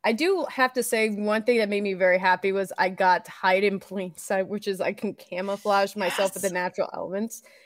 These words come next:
Speaker 1: And I just thought of,
Speaker 2: Love
Speaker 1: like,
Speaker 2: hide in plain sight.
Speaker 1: I just thought, I was like, "Yes, that, uh, uh, that one," I don't know why. It's a, such a silly side one, but I was like, "Ooh, that's
Speaker 2: It's,
Speaker 1: exactly"
Speaker 2: it's good flavor.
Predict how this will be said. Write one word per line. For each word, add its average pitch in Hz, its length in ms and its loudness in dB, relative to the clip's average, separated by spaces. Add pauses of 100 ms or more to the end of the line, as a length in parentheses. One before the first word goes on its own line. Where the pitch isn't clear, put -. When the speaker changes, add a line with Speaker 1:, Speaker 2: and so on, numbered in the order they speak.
(140)
Speaker 1:
And 214 120 0
I 214 160 2
just 214 300 -6
thought 202 220 4
of, 202 60 2
Speaker 2:
Love 180 80 0
Speaker 1:
like, 175 200 0
Speaker 2:
hide - 160 -12
in - 100 -16
plain - 200 -18
sight. - 160 -20 (400)
Speaker 1:
I 214 160 2
just 208 260 -2
thought, 202 180 6
I 175 40 4
was 196 100 -2
like, 185 200 0 (120)
"Yes, 185 640 -2
that, 185 320 2
uh, - 240 -2
uh, 175 200 -8
that 226 220 4
one," 269 80 -6
I 247 60 -10
don't 269 80 -10
know 285 80 -4
why. 233 260 2
It's 208 180 -4
a, 214 60 -6
such 269 300 0
a 262 40 2
silly 208 380 2
side 175 400 0
one, 220 160 -2
but 208 100 -2
I 208 40 4
was 208 100 -2
like, 180 140 -6 (100)
"Ooh, 220 540 4 (240)
that's 208 160 2
Speaker 2:
It's, - 0 -
Speaker 1:
exactly" 233 460 4 (160)
Speaker 2:
it's 277 200 -4 (240)
good 269 240 0
flavor. 226 640 -6